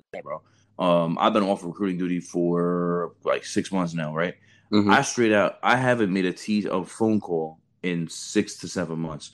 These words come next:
Speaker 1: I straight out told this dude, I was like, "Bro, I bet my paycheck right now that if I came to your office, I would get two same days." And I was like, "Bro,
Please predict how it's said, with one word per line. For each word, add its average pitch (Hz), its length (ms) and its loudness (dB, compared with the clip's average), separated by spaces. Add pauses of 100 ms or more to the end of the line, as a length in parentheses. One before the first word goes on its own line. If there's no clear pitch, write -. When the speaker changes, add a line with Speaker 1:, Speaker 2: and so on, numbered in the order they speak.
(220)
Speaker 1:
I 110 180 4
straight 117 240 4
out 104 160 6
told 104 180 0
this 92 100 -2
dude, 95 160 2
I 95 80 6
was 95 120 4
like, 87 140 0
"Bro, 87 220 2
I 117 80 -2
bet 98 160 -2
my 90 140 -2
paycheck 87 440 -6
right 92 280 0
now 104 300 0 (240)
that 90 100 -2
if 90 140 -4
I 98 80 2
came 101 260 -2
to 98 100 -6
your 92 200 -2
office, 98 460 0
I 95 100 2
would 90 160 -2
get 85 180 -4
two - 160 -8
same 90 260 -4
days." 76 280 -10 (520)
And 101 140 2
I 98 80 6
was 104 220 4
like, 95 160 2
"Bro, 110 140 2